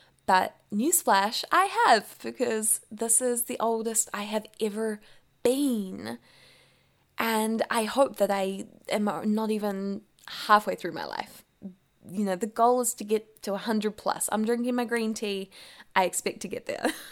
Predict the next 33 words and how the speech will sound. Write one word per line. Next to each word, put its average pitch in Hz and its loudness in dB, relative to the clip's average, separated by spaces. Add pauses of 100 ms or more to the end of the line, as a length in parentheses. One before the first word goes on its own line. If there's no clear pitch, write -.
<laughs> 330 4 (440)
That's 202 -2
how 208 6
it - -2
works, 175 0
right? 151 0 (680)
No, 196 0
but 208 4
really, 196 0
time 208 -2
is 196 -4
the 214 -4
one 214 0
thing 240 -2
you 233 -2
own, 208 -2 (380)
and 226 -2
yet 220 -4
you 240 -4
don't 226 -2
own 214 -2
it - -6
all. 214 -2
It's 208 -2
so 214 0
important 233 -2
to 233 -8
make 202 -6
the 208 -6
most 208 -6
of 214 -6
it, 190 -2
because 196 -6